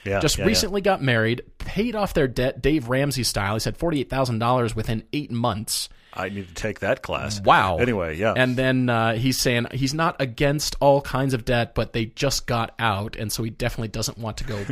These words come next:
Speaker 2: back <laughs> in too deeply
Speaker 1: Yeah.
Speaker 2: or much at
Speaker 1: Yeah,
Speaker 2: all.
Speaker 1: yeah.
Speaker 2: And saying, yeah, we could go maybe a nicer vehicle, but what should he do at this
Speaker 1: Mm-hmm.
Speaker 2: point?
Speaker 1: Mm-hmm. I, uh, I, I think there's, I'm gonna do math.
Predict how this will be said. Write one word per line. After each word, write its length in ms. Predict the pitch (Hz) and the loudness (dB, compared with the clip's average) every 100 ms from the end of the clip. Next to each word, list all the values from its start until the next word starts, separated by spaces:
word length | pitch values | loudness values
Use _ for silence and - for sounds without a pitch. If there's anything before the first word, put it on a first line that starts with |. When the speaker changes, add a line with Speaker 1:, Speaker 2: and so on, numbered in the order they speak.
| 123 | -2
Speaker 2:
back 340 | 110 95 - | 0 0 -2
<laughs> 0 | |
in 240 | 214 220 196 | -2 -2 0
too 180 | 202 | -2
deeply 540 | 160 160 - 156 160 156 - - - - - | 2 0 2 4 4 2 -10 -18 -18 -20 -12
Speaker 1:
Yeah. 200 | 90 73 127 | -4 0 4
Speaker 2:
or 100 | 127 | 4
much 260 | 127 - | 4 2
at 60 | 127 | 2
Speaker 1:
Yeah, 160 | 85 110 | 4 4
Speaker 2:
all. 60 | |
Speaker 1:
yeah. 180 | 101 110 120 - - - - | 4 0 -4 -12 -20 -20 -10
Speaker 2:
And 160 | 113 117 | -6 -2
saying, 240 | 120 107 | 0 2
yeah, 180 | 127 107 | 4 2
we 100 | 92 | 2
could 180 | 113 139 | -2 -2
go 260 | 180 202 196 | 0 0 0
maybe 240 | 151 180 180 | 0 0 0
a 60 | |
nicer 280 | 156 156 160 | 0 0 0
vehicle, 360 | 143 156 160 156 | 0 0 -2 0
but 220 | 135 - | 0 0
what 340 | 120 123 202 - | -10 -6 -4 -4
should 160 | 214 | -4
he 80 | 214 | -6
do 440 | 151 220 185 69 58 | -6 -4 -2 -2 -4
at 100 | 95 | -4
this 140 | 90 | -4
Speaker 1:
Mm-hmm. 120 | - | -4
Speaker 2:
point? 140 | 78 - _ | -8 -10 _
Speaker 1:
Mm-hmm. 240 | 90 87 98 - _ _ _ _ _ - - - - _ | -12 -12 -14 -16 _ _ _ _ _ -20 -20 -18 -20 _
I, 260 | 123 151 156 | 0 2 2
uh, 260 | 135 107 - - | 4 2 0 -4
I, 120 | - | -4
I 80 | 120 | -4
think 260 | - 190 - | -4 -6 -2
there's, 300 | 127 110 - - - | -2 -2 -6 -12 -8
I'm 180 | 147 | -4
gonna 140 | 143 120 | -2 0
do 120 | 110 | -2
math. 480 | 98 73 - - | -2 -4 -6 -12